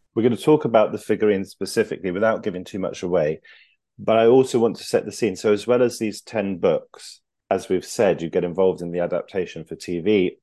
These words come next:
of your novels. You're a massive name in Greece.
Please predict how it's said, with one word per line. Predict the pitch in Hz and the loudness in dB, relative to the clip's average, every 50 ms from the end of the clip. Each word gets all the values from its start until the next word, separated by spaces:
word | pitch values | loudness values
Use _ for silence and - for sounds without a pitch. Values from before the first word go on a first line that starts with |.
| _ - | _ -10
of | - - - | -8 -6 -4
your | 76 76 | -6 -4
novels. | 73 69 - - 65 60 60 - - - _ _ _ _ _ _ | -4 -4 -6 -6 -6 -6 -8 -10 -14 -18 _ _ _ _ _ _
You're | - 107 113 113 113 | 0 4 6 8 8
a | 113 117 | 8 8
massive | 123 123 117 117 - - 113 95 | 6 2 0 -2 -2 -2 -2 -2
name | 110 110 107 107 104 95 | 0 2 4 4 4 2
in | 92 85 | 0 -4
Greece. | 76 78 80 78 85 92 95 - - - - _ | -6 -4 -4 -4 -4 -4 -6 -10 -14 -18 -18 _